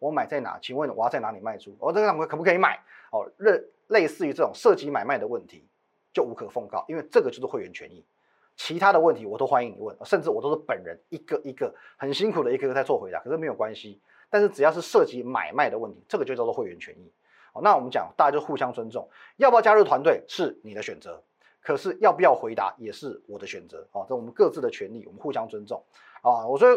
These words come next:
讲过很多次嘛，你单纯的当个粉丝哦，观众也没有关系，我都很欢迎哦，我都很开心哦。不定时的我们会分享一些放福利嘛，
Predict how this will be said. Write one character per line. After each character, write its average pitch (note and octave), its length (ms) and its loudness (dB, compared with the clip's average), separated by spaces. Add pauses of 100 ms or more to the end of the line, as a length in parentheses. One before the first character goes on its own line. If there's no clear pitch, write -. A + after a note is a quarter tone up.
(300)
讲 D3 120 2
过 G#3 120 6
很 E3+ 80 0
多 F3+ 120 2
次 F#3 80 2
嘛， D3 120 6
你 C3 80 -6
单 G#3+ 180 4
纯 E3+ 180 -2
的 D3+ 80 0
当 E3 200 4
个 B2 400 0
粉 C3 180 -6
丝 A3+ 340 -4 (120)
哦， B2+ 120 -2
观 G#3 240 4
众 G3+ 160 4
也 A#2+ 80 -6
没 D#3 80 0
有 F#3+ 80 2
关 F3+ 160 4
系， F3+ 220 -8
我 A#2 100 -4
都 F#3+ 120 6
很 D#3 100 4
欢 C3 180 2
迎 G2 160 -14 (300)
哦， A#2 100 -2
我 A#2 120 -2
都 C#3 80 -2
很 A#2+ 60 -6
开 A#2+ 160 -4
心 A2+ 280 -16 (240)
哦。 G#2+ 200 -6
不 F#3 100 0
定 B3+ 180 0
时 F3 100 -6
的 D#3 100 4
我 B2 80 2
们 C3 80 -6
会 D3+ 100 -4
分 D#3+ 180 -4
享 A#2+ 180 -4
一 B2 40 -8
些 B2+ 540 0
放 C3+ 220 0
福 C#3 240 -6
利 F#3+ 160 0
嘛， A2 160 -8